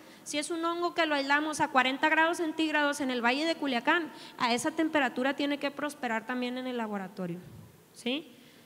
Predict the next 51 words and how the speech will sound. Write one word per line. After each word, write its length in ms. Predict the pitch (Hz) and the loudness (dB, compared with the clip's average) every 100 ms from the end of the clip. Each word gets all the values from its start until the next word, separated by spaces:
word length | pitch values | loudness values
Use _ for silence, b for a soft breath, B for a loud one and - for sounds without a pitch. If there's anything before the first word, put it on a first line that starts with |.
| B | B
¿Por 160 | - 254 | 0 2
qué? 120 | 294 | 2
Porque 260 | 294 320 285 | 2 2 2
el 140 | 254 | 0
choque 260 | 277 247 269 | 0 -2 0
térmico, 800 | - 330 330 330 320 311 311 320 B | 4 4 4 -2 0 0 0 -2 B
la 140 | 247 233 | -4 -2
falta 320 | 254 254 294 | 0 2 4
de 100 | 302 | 4
alimento 560 | 285 285 302 320 320 302 | 2 2 2 0 0 -2
y 40 | |
todo 260 | 294 277 285 | 2 4 4
eso 240 | 302 330 | 2 0
también 320 | 294 254 240 | 0 2 0
le 80 | 254 | 0
puede 240 | 262 254 | 0 0
ocasionar, 760 | 254 269 262 240 226 220 220 226 | 0 -2 -2 0 0 -2 -4 -4
este, 360 | 233 220 220 220 | -2 -2 -2 2
daños 460 | 269 381 339 262 - | 2 4 0 -2 -6
y 80 | 262 | -4
sobre 260 | 269 247 254 | -2 -4 -2
todo 300 | 262 294 302 | -2 -2 -2
que 60 | |
el 80 | 320 | -4
microorganismo 680 | 285 240 247 233 233 254 285 | -4 -4 -4 -2 -2 -2 -2
vaya 300 | 240 233 254 | -2 -2 -4
estable, 560 | 240 - 302 370 269 - B B B B | -4 2 4 4 0 -4 B B B B
porque 180 | 269 285 | 0 2
en 80 | 277 | 0
el 80 | 277 | 2
laboratorio 540 | 262 262 262 277 320 | 4 4 2 0 -2
se 80 | 330 | 0
han 80 | 330 | -2
encontrado 540 | 349 311 294 277 311 | 0 0 4 4 6
resultados 600 | 320 311 262 262 277 302 | 4 2 2 6 6 4
muy 180 | 302 311 | 2 0
bonitos 600 | 302 311 349 349 302 302 | 0 0 0 0 0 0
y 40 | |
luego 220 | 240 247 | -2 2
vamos 300 | 262 262 277 | 2 2 2
al 100 | 262 | 0
campo 280 | 254 262 294 | 2 0 2
y 80 | 285 | 0
en 100 | 269 | 0
el 100 | 233 | 0
campo 260 | 233 226 254 | 0 0 0
no 140 | 240 | 0
tenemos 400 | 247 240 240 247 | 0 -2 -2 -2
el 100 | 226 | -2
mismo 300 | 214 220 226 | 0 0 -2
resultado. 640 | 220 214 196 - 196 202 | -4 -6 -8 -4 -6 -6